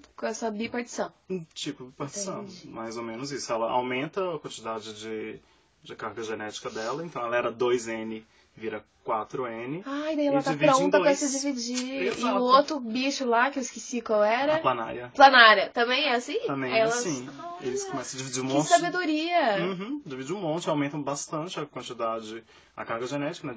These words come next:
Speaker 1: Aham.
Speaker 2: Aumenta em dois, duplica a carga genética,
Speaker 1: E aí
Speaker 2: daí
Speaker 1: eu
Speaker 2: você
Speaker 1: já
Speaker 2: pode
Speaker 1: não
Speaker 2: dividir em
Speaker 1: preciso
Speaker 2: dois.
Speaker 1: mais ser um só, eu vou ser dois. Ai, que
Speaker 2: Aham.
Speaker 1: bonito.
Speaker 2: Mas como eu disse, a gente não faz com o corpo inteiro. Aliás, a gente faz em, em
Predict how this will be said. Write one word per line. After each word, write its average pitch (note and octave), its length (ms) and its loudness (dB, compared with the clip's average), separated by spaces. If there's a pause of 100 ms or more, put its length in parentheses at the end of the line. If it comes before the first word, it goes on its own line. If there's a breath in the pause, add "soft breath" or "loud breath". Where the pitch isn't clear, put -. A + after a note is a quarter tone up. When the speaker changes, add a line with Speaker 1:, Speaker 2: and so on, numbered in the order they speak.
Speaker 1:
Aham. D4+ 160 4
Speaker 2:
Aumenta F#4 200 2
em G#4+ 40 -2
dois, F4 260 -2
duplica C3+ 440 -10
a - 20 -14
carga C3 220 -6
genética, C#3 280 -8
Speaker 1:
E D4 40 0
aí D4+ 60 2
Speaker 2:
daí D4 100 2
Speaker 1:
eu D4 80 2
Speaker 2:
você - 20 -4
Speaker 1:
já D4 100 4
Speaker 2:
pode C#4+ 80 0
Speaker 1:
não D4 60 -4
Speaker 2:
dividir D4+ 220 -2
em - 40 2
Speaker 1:
preciso D4 220 2
Speaker 2:
dois. D4 120 6
Speaker 1:
mais C#4+ 140 2
ser D4 100 0
um D4 100 -2
só, D4 300 0
eu D4 60 2
vou C#4 80 -4
ser D4 180 -8
dois. B3+ 340 -12 (100)
Ai, G#3 220 -2
que A#3+ 80 -10
Speaker 2:
Aham. G#3+ 140 0
Speaker 1:
bonito. G#3 500 -6 (240 soft breath)
Speaker 2:
Mas F3+ 140 -2
como A3 140 -2
eu G#3+ 40 0
disse, G3+ 200 -8
a G#3+ 40 -6
gente A3 220 -10
não A#3+ 140 -10
faz A3 360 -6
com - 140 -16
o - 20 -18
corpo G#3 240 -10
inteiro. - 420 -8
Aliás, F3+ 520 0
a C#3+ 100 -6
gente D#3+ 140 -6
faz F#3+ 180 -4
em, F#3+ 80 -6
em F3 240 -10